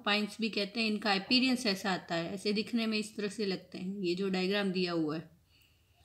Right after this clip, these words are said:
ओके। और इनको क्लब मॉस कहते हैं, ट्रेलिंग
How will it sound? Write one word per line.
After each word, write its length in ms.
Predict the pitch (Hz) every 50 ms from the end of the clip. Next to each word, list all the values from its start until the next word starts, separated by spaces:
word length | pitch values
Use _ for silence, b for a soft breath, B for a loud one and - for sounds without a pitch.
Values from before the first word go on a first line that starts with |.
| b b b _ -
ओके। 300 | 220 190 - 233 233 226 - - - _ _ _ _ _ _ _ _ -
और 280 | 208 208 220 226 214 208
इनको 460 | 214 208 202 185 - 208 214 240 254 B B B B B B B B -
क्लब 200 | 233 233 240 233
मॉस 500 | 226 226 226 226 240 240 - - - -
कहते 340 | - 226 220 220 - -
हैं, 360 | 233 - 240 254 262 - b b b b b b b _ _
ट्रेलिंग 560 | - 226 240 240 240 240 269 285 285 285 254